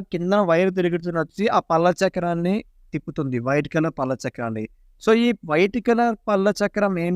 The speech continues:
చేస్తుందంటే అంటే ఆ పక్కనున్న బ్లూ కలర్, ఓకే, మీకు step by step చూపిస్తాను చూడండి, మీకు అర్థమవుతుందని అనుకుంటున్నాను నేను. So, మీకు అక్కడ వైట్ కలర్ పళ్ళ చక్రం తిరుగుతుంది కదా, ఇక్కడ వైర్ వచ్చి, ఆ, షాఫ్ట్‌ని తిప్పుతుంది,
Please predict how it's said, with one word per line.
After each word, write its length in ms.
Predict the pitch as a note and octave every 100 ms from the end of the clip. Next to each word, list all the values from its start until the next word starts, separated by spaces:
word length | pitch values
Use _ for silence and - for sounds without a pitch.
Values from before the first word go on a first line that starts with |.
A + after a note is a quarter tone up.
| F3+
చేస్తుందంటే 520 | F3+ - E3+ E3 E3
అంటే 160 | D#3+ G3+ F#3+ G3+ _ _ _ -
ఆ 20 | D#3 -
పక్కనున్న 540 | D3 - A3+ A3+ A3+ A3 C#3+
బ్లూ 140 | D#3+ G3 G3+
కలర్, 220 | D3+ A#2 _ _ _ _
ఓకే, 160 | - F3
మీకు 120 | E3 -
step 160 | - C#3 D3+
by 60 | E3+
step 120 | E3+
చూపిస్తాను 280 | D3 C#3 B2+
చూడండి, 200 | C3 C3 E3+
మీకు 140 | D#3+
అర్థమవుతుందని 600 | B2 D3 D3 - C3+ C3 B2
అనుకుంటున్నాను 400 | A#2 B2 A#2+ A#2
నేను. 180 | A#2 D#3 B3 - _ _ - -
So, 120 | A3 A3 - _ F3+
మీకు 140 | F3+ G3+
అక్కడ 140 | G3 D3
వైట్ 220 | C#3 F3+ -
కలర్ 240 | A3 G#3+ A3 G#3+ G3
పళ్ళ 200 | F3 F#3 -
చక్రం 340 | F#3+ F3+ F3+ E3
తిరుగుతుంది 380 | D#3 D#3+ E3 C#3
కదా, 160 | C3+ E3+ G#3
ఇక్కడ 160 | - E3+ B2+ C#3
వైర్ 240 | F3+ G3+ G3+
వచ్చి, 280 | - F#3+ A3 C4 _ _ - D3+
ఆ, 20 | D3+ D#3 D3 -
షాఫ్ట్‌ని 420 | D#3+ F3+ G3+ F3+
తిప్పుతుంది, 380 | D3+ D3+ C3+